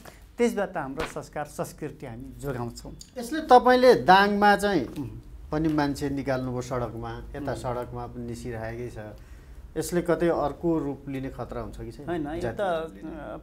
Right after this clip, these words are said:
Speaker 1: पास नहुँदासम्म त अब छलफलहरू हुन्छ नि।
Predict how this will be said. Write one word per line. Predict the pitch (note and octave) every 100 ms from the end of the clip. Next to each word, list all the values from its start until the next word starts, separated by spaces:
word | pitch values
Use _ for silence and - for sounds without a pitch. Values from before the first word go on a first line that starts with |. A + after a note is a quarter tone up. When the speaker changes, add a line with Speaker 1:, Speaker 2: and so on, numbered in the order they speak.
| -
Speaker 1:
पास | G#3 G3 F#3+
नहुँदासम्म | G3 F#3+ F3+ E3 F3 E3
त | D3+ F3+
अब | F3 C#3+ - -
छलफलहरू | - D#3 - D3 C3 C#3+
हुन्छ | A#2+ A#2+
नि। | D3+ A#2+ C#3